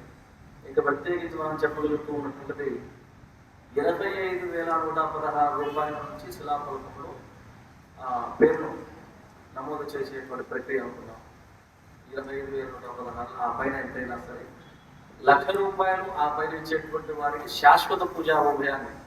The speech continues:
శిలాఫలకంతో పాటు శాశ్వత పూజ, ఆ పూజా ఉభయాల వివరాలు కూడా ఇందులో నమోదు ఉన్నాయి. శ్రావణ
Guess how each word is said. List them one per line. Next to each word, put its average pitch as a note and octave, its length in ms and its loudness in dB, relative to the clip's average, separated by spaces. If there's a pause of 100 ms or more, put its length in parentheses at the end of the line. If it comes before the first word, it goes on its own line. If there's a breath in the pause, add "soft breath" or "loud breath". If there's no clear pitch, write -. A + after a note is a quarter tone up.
శిలాఫలకంతో C3 600 -8
పాటు - 400 -16
శాశ్వత - 340 -10
పూజ, B2 480 -10
ఆ - 260 -4
పూజా D3+ 260 4
ఉభయాల C3+ 400 6
వివరాలు C3+ 400 -2
కూడా C#3+ 200 -4
ఇందులో C3 300 -6 (480)
నమోదు C3 300 -10
ఉన్నాయి. - 200 -12 (540)
శ్రావణ - 280 2